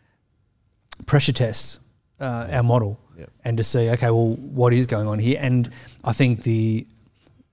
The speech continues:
Speaker 1: the, the way in which Soul Revival Church was planted was a pressure test to the system. And I think, as Stuart has said, and we, we've said a couple of times over the last number of episodes, that sort of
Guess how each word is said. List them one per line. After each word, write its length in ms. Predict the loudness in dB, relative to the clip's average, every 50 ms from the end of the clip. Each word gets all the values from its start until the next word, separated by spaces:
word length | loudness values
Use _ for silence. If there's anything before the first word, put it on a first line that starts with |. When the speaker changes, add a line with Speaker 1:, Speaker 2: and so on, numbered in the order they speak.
| _ _ _ _ _
Speaker 1:
the, 220 | -2 -2 0 0 -2 -2
the 160 | 0 2 4
way 280 | 4 6 6 6 6
in 100 | 4 4
which 180 | 4 2 2 0
Soul 220 | 2 2 4 4
Revival 280 | 4 2 2 0 0 -2
Church 520 | -2 0 2 2 2 0 -2 -6 -10 -12 -14 _ -6
was 140 | -6 -6 -6
planted 480 | -6 -4 -2 -2 -2 -2 -2 -4 -2
was 140 | -2 0 -2
a 60 | -2
pressure 280 | -2 -2 -2 -2 -2 -4
test 480 | -4 -4 -4 -4 -4 -4 -8 -10 -12 -6
to 220 | -4 -2 -2 -2
the 80 | -2 -4
system. 480 | -4 -4 -6 -6 -6 -6 -8 -8 -8 -10 -14 -20 -20 -20 -20 -20 -20 -20 -20 -20 _ -10
And 520 | -6 -4 -2 -2 -2 -2 -4 -4 -6 -8 -12 -18 _ _ -20 -20 -20 _ _ _ _ _ _ -12
I 60 | -10
think, 340 | -6 -4 -4 -4 -4 -6 -8 -4 -2
as 160 | -2 -2 -2
Stuart 320 | -2 0 2 2 2 2
has 100 | 0 0
said, 180 | 0 0 2 2
and 80 | 2 0
we, 60 | 0
we've 200 | -2 -2 -2 -2
said 200 | -2 -2 -4 -4 -4
a 40 |
couple 200 | -6 -6 -6 -6
of 60 | -4 -2
times 280 | -2 -2 -2 0 0
over 120 | 0 -2 0
the 80 | -2
last 300 | -2 -2 -2 -4 -4 -4
number 160 | -4 -2 -2
of 60 | -2 -2
episodes, 500 | -4 -4 -4 -4 -2 -2 -2 -4 -4 -4
that 160 | -4 -4 -6 -10 -18 -20 -20 -20 -20 -20 _ _ _ _ _ _ _ -20 -16 -10
sort 200 | -2 0 2 2
of 100 | 2